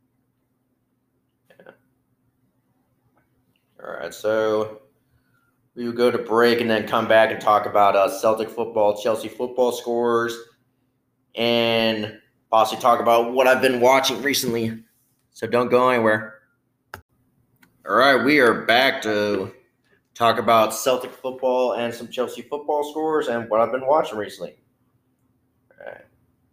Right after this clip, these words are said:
Okay. So Celtic football has released their schedule,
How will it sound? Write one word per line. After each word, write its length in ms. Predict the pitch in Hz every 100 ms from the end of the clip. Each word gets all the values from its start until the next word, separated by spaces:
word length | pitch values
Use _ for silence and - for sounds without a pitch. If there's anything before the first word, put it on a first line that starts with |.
| _ _ _ _ _ _ _ _ _ _ _ _ _ _ _ _ _ -
Okay. 480 | 87 92 73 - - _ _ _ _ _ _ _ _ _ _ _ _ _ _ _ _ _ _ _ -
So 300 | - 135 127
Celtic 460 | - 156 160 165
football 500 | - 151 - 139 131
has 320 | 123 127 135 135
released 480 | 135 131 127 123
their 180 | 127 139
schedule, 800 | 151 - 131 123 113 107 104